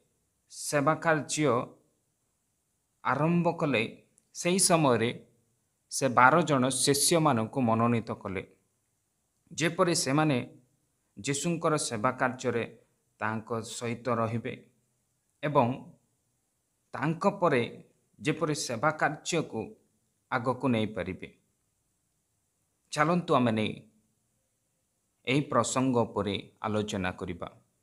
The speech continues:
ଶିଷ୍ୟ ଶବ୍ଦ ବାଇବେଲରେ କେବଳ ସୁସମାଚାର ଏବଂ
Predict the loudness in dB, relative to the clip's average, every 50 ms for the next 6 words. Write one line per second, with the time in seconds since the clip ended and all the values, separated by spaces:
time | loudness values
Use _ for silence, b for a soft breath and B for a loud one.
0 | _ _ _ _ _ _ _ _ _ _ _ _ _ _ _ _ _ _ _ _
1 | _ _ _ _ _ _ _ _ _ _ _ _ _ _ _ _ _ _ _ -8
2 | -4 0 0 0 0 0 2 4 4 4 4 2 -2 -2 -2 -2 -2 2 2 4
3 | 4 2 -2 -4 -10 -16 _ _ _ _ -6 2 4 4 4 4 2 2 2 2
4 | 2 2 2 2 2 2 0 -2 -10 -10 -4 -2 2 4 4 4 4 2 0 -4
5 | -8 -16 _ _ _ -14 -10 -8 -6 -4 0 0 2 2 0 -2 -2 -2 -2 0
6 | 0 -2 -4 -6 -6 -4 -2 -2 -2